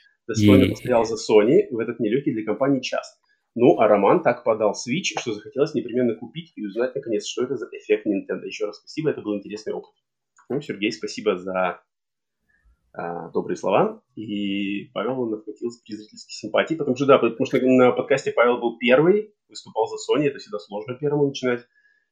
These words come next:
Speaker 1: И да, он, э, классно-классно представил все свои, а, какие-то там идеи и точки зрения. Так, дальше. Андрей Грицкевич,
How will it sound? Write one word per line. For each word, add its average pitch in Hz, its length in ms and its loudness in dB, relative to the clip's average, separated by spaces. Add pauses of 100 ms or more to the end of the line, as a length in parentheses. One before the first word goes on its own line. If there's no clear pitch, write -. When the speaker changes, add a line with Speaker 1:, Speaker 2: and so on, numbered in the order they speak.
(100)
Speaker 1:
И 98 100 -10
да, 90 220 -2
он, 107 240 -4
э, 92 260 -4
классно-классно 107 640 -10
представил 104 600 -2
все - 160 -18
свои, 104 360 -8 (600)
а, - 720 -12
какие-то - 440 -20
там 85 160 -16
идеи 101 540 -4
и - 260 -10
точки - 280 -12
зрения. - 420 -8 (1040)
Так, 107 560 0 (200)
дальше. 123 420 0
Андрей 110 400 2
Грицкевич, 147 760 -2